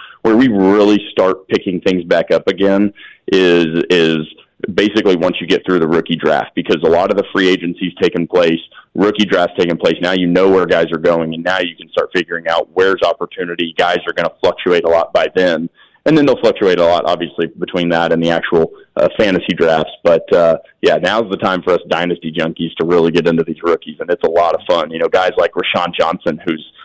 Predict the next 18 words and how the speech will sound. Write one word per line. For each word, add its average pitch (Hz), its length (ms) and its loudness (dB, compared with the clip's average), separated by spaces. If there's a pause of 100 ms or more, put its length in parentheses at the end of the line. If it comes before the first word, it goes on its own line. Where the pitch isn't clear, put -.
(160)
starting 87 320 0
to 92 80 0
gradually 85 460 0
climb 85 320 -2
up - 140 2
boards 85 400 2
with 85 200 0
the, 85 220 2 (280)
the, 85 280 2
the 87 100 2
way 87 200 2
that 80 160 0
he 92 100 -2
was 80 160 -6
playing 87 340 0
at 82 120 -6
the, 85 180 2
the 85 160 0